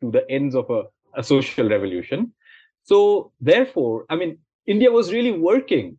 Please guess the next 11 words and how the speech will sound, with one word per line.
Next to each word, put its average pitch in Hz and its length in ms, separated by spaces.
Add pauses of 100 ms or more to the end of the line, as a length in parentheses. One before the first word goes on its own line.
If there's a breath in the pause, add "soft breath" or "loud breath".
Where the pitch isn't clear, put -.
(120)
with 208 280
the, 190 420 (420)
I 156 60
mean, 139 100
howsoever 170 520
strong 165 440
and 170 180
powerful 143 440
the 139 80
state 139 360
was, 117 380